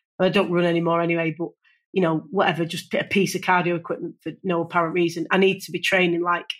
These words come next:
as hard as I possibly can. That stimulates my mind. And I get it, for some people, it's long,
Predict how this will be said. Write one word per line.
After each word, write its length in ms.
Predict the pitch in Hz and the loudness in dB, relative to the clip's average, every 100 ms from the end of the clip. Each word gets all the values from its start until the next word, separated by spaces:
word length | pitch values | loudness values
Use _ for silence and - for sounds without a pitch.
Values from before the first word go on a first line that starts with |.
| _ _ 196 | _ _ -2
as 100 | - | 2
hard 240 | 185 185 | 4 4
as 120 | 156 | 0
I 40 | 165 | -2
possibly 380 | 175 - 156 170 | -4 -6 -8 -6
can. 300 | - 175 160 - _ - | 0 0 0 -8 _ 0
That 280 | 208 208 - - _ | 2 2 -2 -14 _
stimulates 680 | - - 196 185 175 175 - | -6 2 4 4 2 0 0
my 180 | 175 170 | 0 2
mind. 280 | 180 180 175 | 2 2 2
And 100 | 180 | 2
I 40 | |
get 160 | 220 220 | 2 2
it, 140 | - | 0
for 60 | 190 | -2
some 180 | 214 | -4
people, 260 | 202 202 196 | -2 -2 -4
it's 160 | - 180 | -4 0
long, 500 | 185 185 180 175 | 2 4 4 2